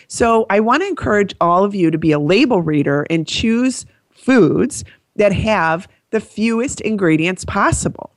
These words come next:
That's a real general rule of thumb. Just look for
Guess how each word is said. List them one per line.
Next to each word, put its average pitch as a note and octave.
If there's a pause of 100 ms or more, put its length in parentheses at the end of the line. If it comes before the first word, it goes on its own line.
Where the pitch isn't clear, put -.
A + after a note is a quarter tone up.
(140)
That's G#3+
a F4+
real G3
general F3 (300)
rule F#3+
of E3+
thumb. D#3
Just G#3 (220)
look B3
for F3